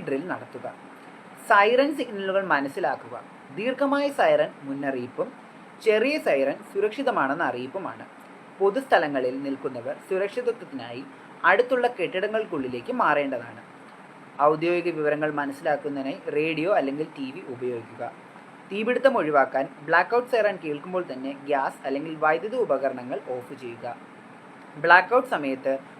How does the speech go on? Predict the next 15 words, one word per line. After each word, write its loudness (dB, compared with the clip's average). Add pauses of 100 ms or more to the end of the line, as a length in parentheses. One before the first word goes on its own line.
(100)
കുട്ടികളുടെയും 0
വളർത്തുമൃഗങ്ങളുടെയും 0 (280)
സുരക്ഷ 0 (260)
ഉറപ്പാക്കുക. -8 (360)
സുരക്ഷിതമായ 12
നാളേക്കായി 8 (320)
ഓരോരുത്തരുടെയും 8
സഹകരണം 0 (300)
നിർണായകമാണ്. 0 (680)
ജാഗ്രതയോടെയും 6 (360)
പങ്കാളിത്തത്തോടെയും 6 (120)
ഈ 0
മോക്ക് 0
ഡ്രിൽ -4
വിജയിപ്പിക്കാൻ -4